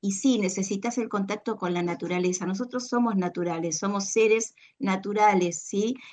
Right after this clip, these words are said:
Entonces, desde la naturaleza está todo muy bien equilibrado, pero el mundo afuera, la sociedad,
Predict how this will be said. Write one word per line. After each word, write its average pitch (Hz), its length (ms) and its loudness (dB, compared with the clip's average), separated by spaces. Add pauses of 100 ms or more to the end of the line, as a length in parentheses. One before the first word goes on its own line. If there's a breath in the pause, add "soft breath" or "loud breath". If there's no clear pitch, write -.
Entonces, 226 580 2 (280 loud breath)
desde 196 300 4
la 196 100 2
naturaleza 220 920 0
está 247 260 -8
todo 262 220 2
muy 220 200 0
bien 220 160 0
equilibrado, 185 720 -2
pero 202 180 2
el 226 100 2
mundo 262 380 4
afuera, 196 420 -2
la 180 140 -2
sociedad, 190 720 -2